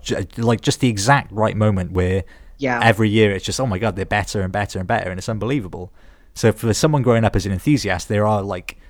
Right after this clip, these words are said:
Speaker 1: such significant milestones, like, along the way. So I'm wondering if, like, what games kind of stand out to you, for, for, like, personally, a-, anyway.
Speaker 2: Uh, gosh, I,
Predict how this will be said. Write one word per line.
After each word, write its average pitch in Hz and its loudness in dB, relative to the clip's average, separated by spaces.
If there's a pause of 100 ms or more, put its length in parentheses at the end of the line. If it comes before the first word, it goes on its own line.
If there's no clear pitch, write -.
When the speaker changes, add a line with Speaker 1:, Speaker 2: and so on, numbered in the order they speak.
(220)
Speaker 1:
such - -2
significant 104 -4
milestones, 95 -6
like, 92 -6
along 95 -2
the 92 -6
way. 104 -4
So - -4
I'm 98 0
wondering 113 0
if, 92 -4
like, 98 -6
what 104 -2
games 104 -2
kind 95 -6
of - -6
stand 95 -4
out 101 -6
to - -12
you, - -10 (560)
for, 123 0
for, 113 -2
like, 110 0
personally, 90 0
a-, - -14 (180)
anyway. 85 -16 (880)
Speaker 2:
Uh, 254 4 (160)
gosh, - -14
I, 202 -4